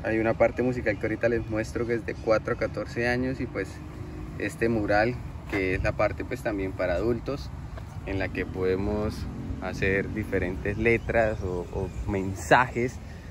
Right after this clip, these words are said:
con unos colores de negro y amarillo que tenemos al fondo. ¿Listo? Entonces este es el parque para niños, esto es más bien enfocado para el niño. Vemos que tiene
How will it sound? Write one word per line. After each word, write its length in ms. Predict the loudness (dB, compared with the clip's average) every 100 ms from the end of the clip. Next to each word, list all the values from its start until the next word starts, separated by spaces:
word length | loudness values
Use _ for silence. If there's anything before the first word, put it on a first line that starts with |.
| -12 -4
con 180 | 2 4
unos 260 | 6 4
colores 500 | 6 8 8 6 4
de 220 | 4 4 2 -4 -10 -10 -12 0
negro 640 | 6 8 8 8 8 8
y 120 | 6
amarillo 460 | 4 4 2 2 0
que 80 | -2
tenemos 440 | -2 0 0 0
al 120 | -2
fondo. 300 | -2 -2 -2 -4 -8 -6 -4
¿Listo? 200 | -2 -2
Entonces 460 | 0 -2 0 -2 -2 -2 -2 -2 -4 -6 -8 -8 -8 -8 -8 -4
este 220 | 0 2
es 80 | 2
el 80 | 4
parque 320 | 2 2 2
para 180 | 2 6
niños, 360 | 6 6 4
esto 180 | 0 2
es 100 | 2
más 240 | 4 2 2
bien 160 | 2
enfocado 340 | 2 0 2 2
para 200 | 4 2
el 100 | 4
niño. 280 | 4 4 4
Vemos 300 | 4 4 2
que 140 | 2
tiene 340 | 0 2 2